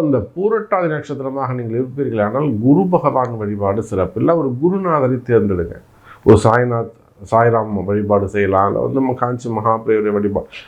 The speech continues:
வள்ளலார் வழிபாடு கை கொடுக்கும். யாரு? பூரட்டாதிக்கு வள்ளலார் வழிபாடு, போகர், ரோமர் மகரிஷி,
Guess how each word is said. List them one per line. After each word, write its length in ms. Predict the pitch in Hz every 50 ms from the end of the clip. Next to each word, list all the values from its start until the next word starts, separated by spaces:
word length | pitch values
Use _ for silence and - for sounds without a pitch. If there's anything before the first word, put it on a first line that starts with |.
| - _ - 107 104 101
வள்ளலார் 720 | 113 120 131 151 170 180 190 185 190 185 175 180 180 170 165 156
வழிபாடு 520 | 151 147 151 147 147 143 143 143 139 156 151 147 143
கை 100 | 135 139 135 135
கொடுக்கும். 560 | 135 131 131 120 104 - 120 120 120 123 127 131 120 117 - - - - - _ _ _ - 101
யாரு? 160 | 107 113 110 92 - -
பூரட்டாதிக்கு 680 | 135 151 147 143 - - 117 107 107 - - - - - - - - - - - - - - - - - - 92
வள்ளலார் 440 | 110 123 139 170 170 160 160 151 135 123
வழிபாடு, 480 | 123 120 113 104 110 107 104 101 104 101 101 101 - - _ _ _ _ _ -
போகர், 540 | 127 131 139 151 156 147 - 120 110 104 - - - _ _ _ _ _ - - - 104 104
ரோமர் 440 | 113 127 143 156 165 165 160 147 139 123
மகரிஷி, 480 | 113 101 104 104 104 101 - 113 107